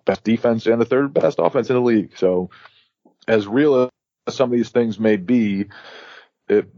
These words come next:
may not matter against the Bucks. I think some of it will matter quite a bit, but, you know, the Celtics could play really well and still lose to the Bucks, and I,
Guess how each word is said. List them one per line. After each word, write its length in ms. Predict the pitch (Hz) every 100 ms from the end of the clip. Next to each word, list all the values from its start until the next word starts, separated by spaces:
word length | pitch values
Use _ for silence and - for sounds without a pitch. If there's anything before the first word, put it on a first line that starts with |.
| -
may 240 | 85 101
not 180 | 127 143
matter 360 | 156 165 117 95
against 260 | 92 95
the 80 | -
Bucks. 280 | 92 - -
I 120 | - 113
think 260 | 120 113
some 200 | - 135 120
of 100 | 101
it 100 | 87
will 120 | 98
matter 280 | 98 95 95
quite 200 | 95 90
a 40 |
bit, 340 | 87 113 82 _ _ -
but, 300 | 95 - - _ _ _ _ _ _ _ -
you 60 |
know, 220 | 87 90 98
the 60 | - -
Celtics 280 | 95 120 123
could 140 | 120
play 140 | 127
really 200 | 113 117
well 220 | 110 113 104
and 100 | 92
still 240 | 107 98
lose 160 | 101 -
to 60 |
the 80 | 98
Bucks, 360 | 82 92 - -
and 100 | 87
I, 160 | 87